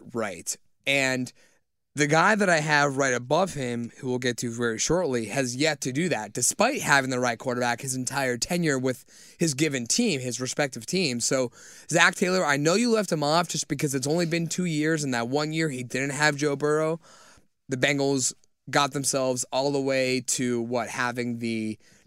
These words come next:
number four overall pick in order to be in the position to draft, um, uh, Ja'Marr Chase. So obviously without a quarterback, he didn't do as well. Let's see what he can do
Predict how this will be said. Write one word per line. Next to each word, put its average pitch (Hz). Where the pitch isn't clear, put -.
number 123
four 151
overall 160
pick 170
in 139
order 127
to 127
be 123
in 123
the 120
position 123
to 120
draft, 113
um, 117
uh, 117
Ja'Marr 135
Chase. 143
So 120
obviously 131
without 127
a 165
quarterback, 127
he 131
didn't 123
do 117
as 117
well. 127
Let's 135
see 226
what 214
he 175
can 165
do 139